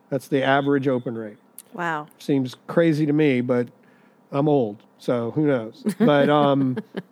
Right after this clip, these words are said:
Speaker 2: <laughs>
Speaker 1: but, uh, you know, every time you open,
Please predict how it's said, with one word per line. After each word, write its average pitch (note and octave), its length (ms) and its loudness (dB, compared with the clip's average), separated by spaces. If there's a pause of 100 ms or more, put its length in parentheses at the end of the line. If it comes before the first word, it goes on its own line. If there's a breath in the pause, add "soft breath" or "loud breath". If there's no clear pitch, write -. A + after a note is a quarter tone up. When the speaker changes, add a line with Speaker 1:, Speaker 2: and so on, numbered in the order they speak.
(100)
Speaker 2:
<laughs> - 440 -18
Speaker 1:
but, D3+ 420 2
uh, C3+ 560 4 (320)
you E3 80 2
know, C#3+ 100 4
every E3+ 220 4
time F3 220 4
you E3 140 4
open, D3 520 2